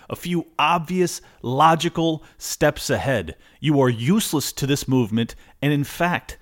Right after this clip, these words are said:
an impediment to it. You are leading us towards the Great Reset, and you are greasing the tracks to get us there.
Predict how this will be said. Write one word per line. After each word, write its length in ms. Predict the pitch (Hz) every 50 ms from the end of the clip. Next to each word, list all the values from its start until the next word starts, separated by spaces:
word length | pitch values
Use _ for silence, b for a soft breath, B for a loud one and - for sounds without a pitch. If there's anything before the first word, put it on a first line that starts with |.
| b b b
an 80 | 147
impediment 640 | 147 143 123 - - - 185 196 175 135 107 92 -
to 200 | - - 107 73
it. 200 | 76 - - - - - _ _ _ _ _ _ - _ -
You 160 | 139 143 143
are 80 | 147
leading 400 | 147 143 143 175 190 185 196 190
us 160 | 185 180 - -
towards 400 | - - 147 147 147 143 127 123
the 80 | 143
Great 320 | 123 110 131 131 135 139 -
Reset, 540 | 117 127 147 151 - - - 147 147 139 - B B B B
and 120 | - 135
you 140 | 139 127 131
are 60 | 135
greasing 560 | 120 104 - 127 139 170 175 - - 160 147
the 80 | 127 120
tracks 680 | - - - 147 135 139 - - - - - - - _ _ _ _ -
to 80 | - 131
get 160 | 117 135 131
us 160 | 117 - -
there. 320 | - 98 76 67 76 -